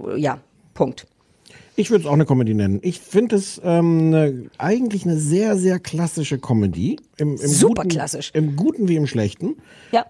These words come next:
Speaker 2: Ähm, im Guten, weil es funktioniert, weil dieser Setup, ähm, das ist so ein bisschen unwahrscheinlich, das ist auch ein bisschen bekannt, aber das funktioniert alles, wie das ineinander greift. Es ist wahnsinnig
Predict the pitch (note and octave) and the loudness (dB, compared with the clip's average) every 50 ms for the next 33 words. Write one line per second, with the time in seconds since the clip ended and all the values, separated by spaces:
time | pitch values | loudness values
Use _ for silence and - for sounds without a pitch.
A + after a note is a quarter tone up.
0 | - - D#3+ D3 D3 D3 C#3+ C#3+ D3+ - - - - - - G3+ F#3+ G3 F#3+ E3 | -2 2 4 4 6 6 4 4 2 0 -4 -12 -12 -4 0 2 2 2 2 2
1 | D3+ F3 B3 C#4 C4+ C4 A#3 A3+ F#3+ E3+ E3+ F3+ F#3+ G3 F#3 - F3+ D3+ - - | 2 2 2 2 2 2 0 0 0 2 2 2 4 2 2 0 -2 -6 -6 -6
2 | - F3 E3+ F3 D3+ - - D#3+ D3 D#3 F#3+ A#3+ B3+ G#3 G3 F#3 F3+ F3 D#3+ E3+ | -4 -2 -2 -2 -2 -2 -2 -2 0 2 2 2 0 0 0 0 2 2 2 0
3 | D3+ D#3 D#3 D3 C#3+ - - G#3+ A#3 - - G3 G#3 G3 - - - - - E3+ | 0 2 2 0 0 0 0 0 0 -2 -4 -6 -6 -6 -8 -14 -18 -10 -6 -2
4 | E3 E3 E3+ E3+ E3 D#3+ C3+ C#3 C#3 - - - C3+ B2 A2+ G#2+ - A2 A2 - | 0 2 2 2 2 2 2 0 0 0 2 2 2 2 2 0 0 -2 -2 0
5 | A#3+ C4 C4 G#3 F#3 E3 - F3 E3 D#3 D3+ C#3 C#3 C#3 C3+ A#2+ A#2+ B2 C3 A#2+ | 2 2 4 4 2 2 2 2 2 2 2 0 0 -2 -4 -4 -2 -2 0 0
6 | A2+ - B2 G#2+ G2+ A2+ - - F3 G#3+ B3+ A3+ - - D#3+ E3 F3 D3 D#3+ D3 | 0 0 0 0 0 -2 -2 -2 0 0 0 0 -2 -4 -4 -2 -2 -2 -2 -4
7 | - - E3 E3 - - D#3 D3 C#3 C3+ E3+ - - - - A2 A2+ A2+ G#2+ B2 | -4 -2 -4 -4 -2 -2 0 2 4 4 4 4 2 0 -2 -4 -2 -2 -2 0
8 | B2+ C#3 C#3 C3 C3+ C#3 C#3 C#3 D#3+ G3 F#3+ F3+ E3+ D3+ C#3+ C#3 D3 D3 C3+ - | 0 0 0 0 0 -2 0 2 2 2 2 2 2 0 0 0 0 0 0 -2
9 | - - - - - - - - - - D3 - - D#3+ C#3 - C#3 - - - | -8 -20 -20 -20 -20 -18 -18 -8 -4 -4 -2 -2 -2 -4 -6 -6 -8 -10 -8 -8
10 | B2 B2 - - E3+ F3+ F3+ D#3+ F3 F3 F3 E3+ D#3 - - | -6 -4 -2 0 0 0 2 2 2 4 2 2 0 -2 -6